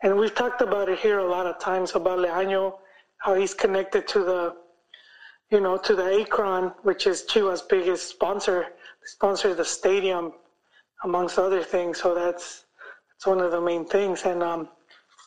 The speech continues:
he's, you know, he's kinda married into that family.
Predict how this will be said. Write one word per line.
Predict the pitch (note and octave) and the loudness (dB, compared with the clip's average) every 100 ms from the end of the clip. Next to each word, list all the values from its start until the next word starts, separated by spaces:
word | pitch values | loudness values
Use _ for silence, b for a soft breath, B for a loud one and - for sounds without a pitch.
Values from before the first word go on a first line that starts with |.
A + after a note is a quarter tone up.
| _ - | _ 2
he's, | F3+ E3+ - - - | 4 4 -6 -8 0
you | F#3+ | 2
know, | F3 F3+ | 2 0
he's | F3+ F#3+ | 0 0
kinda | - G#3+ F#3 | 0 2 2
married | F3+ F#3+ G3 F#3+ | 2 4 4 4
into | F#3+ F#3 F#3+ | 2 2 2
that | F3 - | 2 0
family. | F#3+ G#3 E3+ E3 | -2 0 0 -2